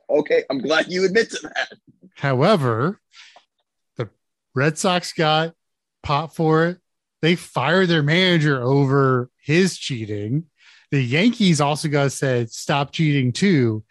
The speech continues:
Speaker 2: The only reason the Astros got popped for it was because they're not the Red Sox or the Yankees. 'Cause they
Speaker 1: Not
Speaker 2: were
Speaker 1: a
Speaker 2: doing
Speaker 1: valid,
Speaker 2: it, too.
Speaker 1: but they s-, well, it didn't even hit, affect the Yankees. It affected, uh, was it the Mets? The Mets tried to hire Carlos Beltran.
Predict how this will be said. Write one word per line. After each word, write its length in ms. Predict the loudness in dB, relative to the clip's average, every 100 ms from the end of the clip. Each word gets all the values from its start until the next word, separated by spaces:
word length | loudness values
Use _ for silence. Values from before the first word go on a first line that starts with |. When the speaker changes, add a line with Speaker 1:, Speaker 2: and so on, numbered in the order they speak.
| _ _ _
Speaker 2:
The 80 | 0
only 240 | 4 4
reason 340 | 4 2 2 2
the 120 | 2
Astros 580 | 2 -2 0 2 2 2
got 420 | 0 2 0 -4 _ _ _ _
popped 440 | -2 0 -2 -4 -4
for 280 | 0 0 0
it 120 | -2
was 160 | -2 0
because 540 | 0 2 4 4 0 0
they're 200 | 0 2
not 180 | 2 0
the 80 |
Red 220 | -2 -2 0
Sox 260 | -4 -4
or 40 | -4
the 80 | -2
Yankees. 580 | -2 -4 -10 -20 -20 _ _ _ _ _ _ _ -20 _ _ _ _ _ _ _ _ _
'Cause 120 | -4
they 100 | 0
Speaker 1:
Not 60 | 2
Speaker 2:
were 60 | 0
Speaker 1:
a 20 |
Speaker 2:
doing 120 | 2
Speaker 1:
valid, 280 | 4 4 4
Speaker 2:
it, 140 | 2
too. 340 | 0 -2 -2 -8 -2
Speaker 1:
but 60 |
they 40 | -2
s-, 200 | -2 -14 _ _ _ _ _ _ _ _
well, 140 | -8 -6
it 40 |
didn't 160 | -6 -6
even 180 | -6 -8
hit, 180 | -10 -6
affect 420 | -6 -2 -2 -2
the 80 | -4
Yankees. 540 | -4 -6 -10 -12 -6
It 80 | -6
affected, 560 | -6 -4 -6 -2 -2 0
uh, 240 | -2 -2 -4
was 160 | -8
it 100 | -8
the 80 | -10
Mets? 440 | -8 -8 -10 -14 -10
The 100 | -6
Mets 240 | -6 -6
tried 140 | -4 -4
to 80 |
hire 300 | -2 -2 -2
Carlos 440 | -4 -6 -2 -2 -4
Beltran. 560 | -6 -6 -10 -12 -12